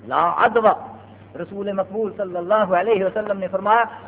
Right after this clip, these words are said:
کوئی بیماری متعدی نہیں، جنوں لگدی ہے، جدوں لگدی ہے، اللہ دے حکم نال۔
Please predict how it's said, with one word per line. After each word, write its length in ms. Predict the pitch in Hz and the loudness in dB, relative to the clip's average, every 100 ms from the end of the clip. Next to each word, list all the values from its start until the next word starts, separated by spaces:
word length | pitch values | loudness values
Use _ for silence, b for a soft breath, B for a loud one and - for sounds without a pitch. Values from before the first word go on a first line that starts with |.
| B | B
کوئی 460 | - 269 320 339 330 | 10 12 12 10 4
بیماری 640 | 285 285 269 254 269 285 | -2 2 8 8 8 2
متعدی 880 | 262 254 247 240 214 208 - 269 254 | 0 0 4 6 6 2 -2 -2 -2
نہیں، 440 | 208 196 - - - - - - - - - - - - - - - - - - - | 0 -2 -6 -18 -20 -20 -20 -20 -20 -20 -20 -20 -20 -20 -20 -20 -20 -20 -20 -20 -8
جنوں 260 | 285 339 311 | -2 2 4
لگدی 500 | 247 233 233 262 247 | 4 2 0 0 2
ہے، 60 | |
جدوں 520 | 220 - - 185 277 | 2 -2 -4 0 2
لگدی 480 | 262 202 185 190 196 | 2 0 -2 -6 -8
ہے، 60 | 156 - | -10 -8
اللہ 240 | 196 196 202 175 | -8 -4 0 0
دے 60 | 160 | -2
حکم 340 | 135 131 123 | -6 -8 -12
نال۔ 120 | 110 | -14